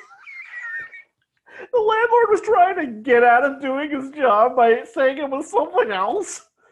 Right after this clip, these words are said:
No one's ever heard of a landlord doing that. "Are you sure it's not an acid wash effect?" Oh my God, is that fucking funny? A hundred and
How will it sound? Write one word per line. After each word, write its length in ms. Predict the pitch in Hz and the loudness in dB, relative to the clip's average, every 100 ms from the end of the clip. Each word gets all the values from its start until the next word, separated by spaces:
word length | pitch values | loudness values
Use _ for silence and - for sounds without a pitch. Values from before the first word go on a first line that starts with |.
| _ _ _ _ _ | _ _ _ _ _
No 80 | 494 | 0
one's 200 | 508 466 | 0 2
ever 320 | 494 440 - - | 4 2 0 -2
heard 160 | 359 | -2
of 60 | 330 | 0
a 60 | 262 | 0
landlord 1040 | 220 220 233 226 349 330 208 190 156 165 | 0 0 0 -2 -6 -4 -2 -4 -6 -10
doing 340 | 269 392 285 | -2 0 0
that. 220 | 180 117 - _ _ 262 - | -4 -6 -10 _ _ -20 -8
"Are 60 | 254 | -4
you 160 | 277 | -4
sure 320 | - 320 247 | -6 0 2
it's 200 | 220 214 | 2 -2
not 200 | 262 202 | -6 -4
an 160 | 185 143 - _ | -2 -6 -10 _
acid 540 | 120 - 160 156 220 226 | -6 -4 -4 -6 -8 -2
wash 400 | 220 233 254 381 | 0 2 0 -4
effect?" 580 | 330 320 311 - - _ - _ | -8 -2 -2 -4 -16 _ -20 _
Oh 220 | 359 381 | -4 -2
my 240 | 370 247 - - | 0 -2 -4 -8
God, 300 | 392 269 262 | -2 0 0
is 120 | 226 254 | -2 -2
that 280 | 202 185 _ - | -4 -4 _ -6
fucking 420 | 370 - 220 202 _ _ - | -6 -4 -8 -8 _ _ -6
funny? 440 | 370 320 143 - - - 320 | -2 -4 -4 -8 -20 -4 -2
A 60 | |
hundred 680 | 359 370 427 349 302 294 285 | 0 0 0 0 -4 -8 -14
and 120 | 269 | -14